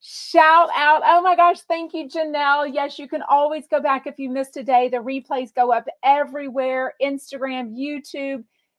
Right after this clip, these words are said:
Facebook group, Facebook page, Twitter. And of course, it's up as a podca-, podcast everywhere under Jeff Lewis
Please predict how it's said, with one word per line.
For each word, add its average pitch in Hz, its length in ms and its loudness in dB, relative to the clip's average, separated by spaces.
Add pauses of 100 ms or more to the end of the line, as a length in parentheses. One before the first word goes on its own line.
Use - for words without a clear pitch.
(140)
Facebook 277 460 0
group, 285 360 -6
Facebook 269 520 -2
page, 262 560 -4
Twitter. 302 680 0 (360)
And 254 120 -4
of 226 100 -10
course, 240 440 -6
it's 247 160 -10
up 220 160 -4
as 226 140 -8
a 233 40 -4
podca-, 220 520 -8 (180)
podcast 294 500 -2 (100)
everywhere 233 680 0 (460)
under 220 580 -4
Jeff 202 340 -8
Lewis 190 380 -6